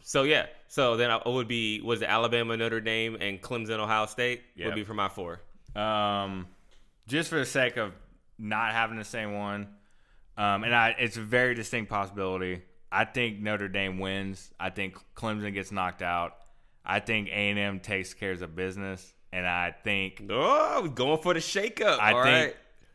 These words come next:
Speaker 2: the Aggies, and here's where it's,
Speaker 1: You
Speaker 2: here's
Speaker 1: would
Speaker 2: where it's gonna change. I think the Aggies make it in, but I think they seed them third. I think they,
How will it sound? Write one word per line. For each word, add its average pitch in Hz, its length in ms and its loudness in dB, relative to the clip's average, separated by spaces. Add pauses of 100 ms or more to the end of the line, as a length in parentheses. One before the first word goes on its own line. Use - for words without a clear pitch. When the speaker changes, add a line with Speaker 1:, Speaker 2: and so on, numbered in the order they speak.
(500)
Speaker 2:
the 104 100 -2
Aggies, 110 880 -2
and 104 160 2
here's 139 260 4
where 139 220 4
it's, - 300 -4
Speaker 1:
You 147 180 0
Speaker 2:
here's 147 200 6
Speaker 1:
would 147 60 2
Speaker 2:
where 147 120 6
it's 139 100 0
gonna 139 180 2
change. 117 360 0
I 98 140 0
think 110 200 -2
the 107 60 0
Aggies 113 560 2
make 107 260 0
it 104 80 -2
in, 123 340 -2 (480)
but 107 140 2
I 101 100 6
think 120 300 -2
they 107 140 0
seed 110 340 -6
them 95 240 -4 (100)
third. 80 340 -4 (320)
I 95 140 -4
think 110 260 -4
they, 101 340 -2